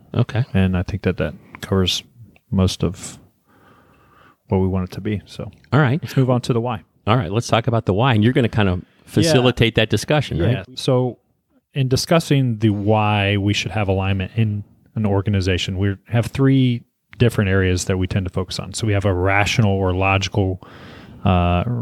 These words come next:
Speaker 2: reason, we have emotional reasons, and then we have tangible reasons of why we should have alignment. And the tangibles are essentially the bottom line of why we should have alignment
Speaker 1: They're the
Speaker 2: within
Speaker 1: impact.
Speaker 2: organization. Yeah, the impact
Speaker 1: Yeah.
Speaker 2: of alignment within the organization.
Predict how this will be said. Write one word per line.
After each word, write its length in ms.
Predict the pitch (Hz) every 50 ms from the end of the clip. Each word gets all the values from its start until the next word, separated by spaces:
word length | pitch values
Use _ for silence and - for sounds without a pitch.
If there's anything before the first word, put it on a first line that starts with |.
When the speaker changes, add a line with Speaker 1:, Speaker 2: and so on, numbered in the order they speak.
| - - _ -
Speaker 2:
reason, 480 | 104 98 98 98 92 117 135 165 185
we 140 | 143 107 101
have 400 | 87 92 101 95 95 95 87 - -
emotional 600 | 110 107 104 107 113 123 139 - - 113 98 95
reasons, 440 | 95 101 101 104 110 131 131 131 120 113
and 80 | 98
then 80 | 101 101
we 100 | 104 101
have 480 | - 113 107 107 104 98 - - - -
tangible 560 | - - 127 139 143 139 113 107 90 90 87
reasons 440 | 90 90 90 90 - 98 92 90 - 92
of 500 | - 101 95 92 92 90 87 - - - - - - - - - - - - _ _
why 300 | - 90 92 95 95 92 92
we 120 | 92 92
should 160 | - - 92
have 140 | 92 92 87
alignment. 360 | 87 85 87 87 85 87 98
And 80 | 104 113
the 100 | 110 104
tangibles 560 | - - 147 147 131 110 107 98 92 85 -
are 280 | 92 90 90 90 87 90 -
essentially 480 | 92 92 - 147 135 - - - 95
the 100 | 92 95
bottom 300 | 87 92 95 92 90 90
line 240 | 90 90 82 80 95 - _ _ _ _ _ _ _ _ _
of 140 | - 95 87
why 260 | 92 87 95 92 90 87
we 100 | 87 87
should 160 | - - 92
have 180 | 92 90 - -
alignment 340 | - - 87 87 - - 156
Speaker 1:
They're 100 | 139 139
the 100 | 139 143
Speaker 2:
within 120 | 131 92
Speaker 1:
impact. 140 | 90 85 85 87
Speaker 2:
organization. 240 | - - 95 - - _ _ -
Yeah, 160 | 117 107 90
the 160 | 90 107 -
impact 540 | 120 120 117 - - 101 90 - - - -
Speaker 1:
Yeah. 100 | - 98
Speaker 2:
of 240 | 101 101 95 90 -
alignment 460 | 247 123 98 95 92 90 87 90 - -
within 260 | 95 - - 98 92
the 80 | 92 92
organization. 580 | 92 95 92 87 85 87 - - 90 - -